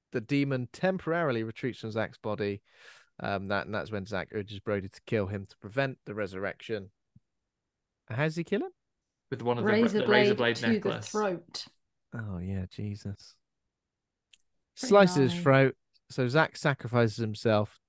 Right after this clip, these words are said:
Speaker 1: to save his friend, save the town. Um, and his, his redemption arc is complete.
Speaker 2: And then we just
Speaker 1: Well
Speaker 2: move
Speaker 1: done,
Speaker 2: forward
Speaker 1: Zack.
Speaker 2: to two months later. I love it how it's written in, like, a really over-the-top metal poster font, and it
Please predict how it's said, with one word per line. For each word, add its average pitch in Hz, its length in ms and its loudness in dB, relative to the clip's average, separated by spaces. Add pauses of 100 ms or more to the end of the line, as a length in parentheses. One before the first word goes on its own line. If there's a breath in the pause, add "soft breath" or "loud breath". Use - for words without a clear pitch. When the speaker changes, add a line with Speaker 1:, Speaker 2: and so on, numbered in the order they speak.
Speaker 1:
to - 80 -20
save 113 540 2
his 107 180 -6
friend, 101 340 -4
save 127 280 0
the 95 60 -12
town. 98 460 -4 (720 soft breath)
Um, 95 480 2 (320)
and 107 160 -4
his, 117 460 -4
his 123 240 -6
redemption 135 480 -2
arc 139 300 -2
is 147 100 -8
complete. - 760 2 (1400)
Speaker 2:
And 117 80 -10
then 117 140 -6
we 117 100 -8
just 117 200 -10
Speaker 1:
Well 127 80 -2
Speaker 2:
move 127 100 2
Speaker 1:
done, 117 60 -4
Speaker 2:
forward 107 300 0
Speaker 1:
Zack. - 20 -6
Speaker 2:
to 131 80 -4
two - 280 -2
months 151 320 -2
later. 135 500 -2
I 135 120 0
love 131 240 2
it - 60 -2
how 120 280 2
it's - 220 -4
written 131 260 -2
in, 117 160 -4
like, 117 260 -2
a 127 80 2
really 120 240 0
over-the-top 120 800 -2
metal 127 220 -2
poster 123 320 -2
font, 123 240 -2
and 120 100 -4
it - 100 -8